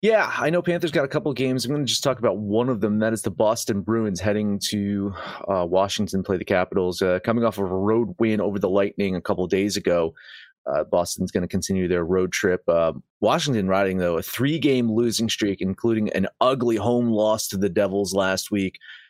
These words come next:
I think on this, uh, on the surface, on the season, you know, two evenly matched teams, maybe the Capitals a slightly better team, but the way that they're playing hockey right now,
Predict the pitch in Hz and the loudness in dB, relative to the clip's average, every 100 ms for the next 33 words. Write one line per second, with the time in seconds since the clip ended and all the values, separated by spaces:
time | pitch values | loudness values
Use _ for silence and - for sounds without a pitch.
0 | _ _ _ - 117 - 131 - 123 135 | _ _ _ -2 0 0 -2 0 0 0
1 | 120 - 110 - 113 - 135 165 98 107 | -2 -2 -2 0 0 2 0 0 0 0
2 | 101 - 123 107 95 92 - 202 - 160 | 0 0 0 0 0 -2 -2 -4 -2 0
3 | 185 123 107 104 107 - - 107 95 101 | 2 2 2 2 0 -2 -2 0 0 0
4 | 170 226 135 80 - 98 98 92 104 - | 0 0 -2 -2 -2 0 0 -2 -2 -2
5 | - 98 135 117 123 92 95 92 - 107 | -2 2 2 2 -4 0 0 0 -2 0
6 | 98 95 95 - 98 123 202 214 175 165 | 0 0 -2 -2 0 2 2 0 0 0
7 | 143 117 123 127 113 101 92 113 147 110 | 0 0 0 0 -2 -2 2 2 2 0
8 | 104 98 95 | 0 0 0